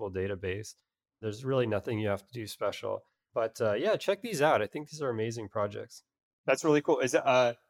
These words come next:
Speaker 2: so that may or may not lead into stuff we talk about later, but, uh, uh,
Speaker 1: Yeah.
Speaker 2: database caching. But, um, yeah, that's,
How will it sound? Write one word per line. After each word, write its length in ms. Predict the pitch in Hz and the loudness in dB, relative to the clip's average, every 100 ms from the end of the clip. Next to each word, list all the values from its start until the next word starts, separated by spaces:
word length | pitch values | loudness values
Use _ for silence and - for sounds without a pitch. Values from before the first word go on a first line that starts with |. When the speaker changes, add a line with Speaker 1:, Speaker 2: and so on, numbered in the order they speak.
| _ _ _ | _ _ _
Speaker 2:
so 180 | - 139 | -4 2
that 200 | 131 143 | 6 6
may 120 | 131 | 6
or 80 | 135 | 4
may 120 | 131 | 4
not 220 | 123 123 | 2 2
lead 200 | 123 120 | 2 2
into 260 | 120 113 110 | 2 -2 -4
stuff 200 | - 117 | -2 -2
we 60 | 117 | 0
talk 240 | 110 107 | 0 0
about 240 | 104 101 | 0 0
later, 360 | 101 101 98 110 - | 0 0 0 -4 0
but, 240 | 110 104 | 2 4
uh, 320 | 104 101 101 104 _ _ _ _ - | 4 4 4 -2 _ _ _ _ 0
uh, 140 | 101 104 107 | 0 2 6
Speaker 1:
Yeah. 200 | 196 151 | 8 8
Speaker 2:
database 220 | 104 - | 4 -4
caching. 500 | - 101 - 110 107 | -6 -6 -6 -8 -2
But, 200 | 110 107 | 0 0
um, 260 | 107 107 123 | -2 -6 -4
yeah, 300 | 175 247 147 | 0 2 2
that's, 380 | 143 240 - | 4 2 0